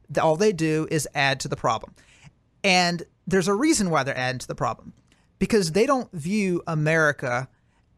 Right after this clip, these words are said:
as a nation. They view America as an idea. And we see this perfectly in Bill Kristol. Now, both David French and Bill Kristol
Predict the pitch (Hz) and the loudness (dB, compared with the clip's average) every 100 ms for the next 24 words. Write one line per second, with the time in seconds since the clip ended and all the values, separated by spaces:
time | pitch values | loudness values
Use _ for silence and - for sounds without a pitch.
0 | - 156 151 151 165 - 131 113 - _ | -2 0 2 2 0 0 -4 -8 -16 _
1 | _ _ 175 165 151 175 170 143 143 143 | _ _ 0 2 2 2 2 2 0 0
2 | 151 139 - 151 135 143 131 135 135 117 | -2 -2 -4 -4 -2 -2 -2 -2 -6 -8
3 | - _ _ _ _ _ 165 156 156 - | -14 _ _ _ _ _ -2 0 0 0
4 | 214 175 - - 277 - 233 - 147 135 | 0 0 -2 -2 -2 -2 -6 -4 -2 -2
5 | 156 _ - 160 156 160 247 - - - | -6 _ -6 -2 -2 0 0 0 -4 -14
6 | _ _ _ 240 - 196 302 311 - _ | _ _ _ 0 2 2 2 0 -8 _
7 | _ _ _ _ 165 202 185 - 170 156 | _ _ _ _ 0 0 0 -4 -4 -4
8 | - - 170 160 151 147 165 - 127 110 | -6 -6 -4 0 -2 0 -2 -2 -6 -8